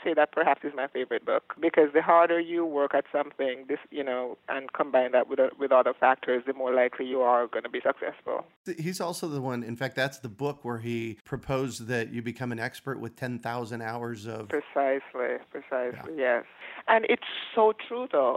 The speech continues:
Speaker 1: and I've proven a lot of the things that he said in his book, because it's, I've been practicing law for close to thirty years, perhaps more, thirty-something years. And you get to the point where, and it, I've been practicing healthcare law, and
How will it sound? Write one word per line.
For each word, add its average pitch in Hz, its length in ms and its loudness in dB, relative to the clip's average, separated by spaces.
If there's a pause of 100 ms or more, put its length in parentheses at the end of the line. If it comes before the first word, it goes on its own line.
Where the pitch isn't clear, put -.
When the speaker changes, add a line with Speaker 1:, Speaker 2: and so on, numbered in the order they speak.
Speaker 1:
and 175 200 4
I've 175 240 4
proven 226 280 -6
a 180 100 4
lot 156 220 6
of 151 120 0
the 156 60 -4
things 139 280 -8 (220)
that 139 180 2
he 143 180 -8
said 131 160 0
in 127 120 -6
his 127 100 -8 (100)
book, 113 280 2
because 175 340 10 (100)
it's, - 140 0 (300)
I've 165 160 6
been 180 120 2
practicing 208 500 0
law 156 260 6 (120)
for 139 640 0 (560)
close 165 280 -2
to 170 80 -6 (100)
thirty 156 280 4
years, 175 360 4 (560)
perhaps 151 280 -8 (120)
more, 139 300 -10 (200)
thirty-something 160 540 -2
years. 135 240 -6 (100)
And 175 380 6 (100)
you 202 200 -4
get 247 220 6
to 233 60 -6
the 202 100 8
point 190 460 0
where, 151 440 4
and 160 100 2
it, 160 160 0
I've 165 140 8
been 170 100 2
practicing 165 460 -2 (120)
healthcare 175 460 2
law, - 280 2 (200)
and 156 280 4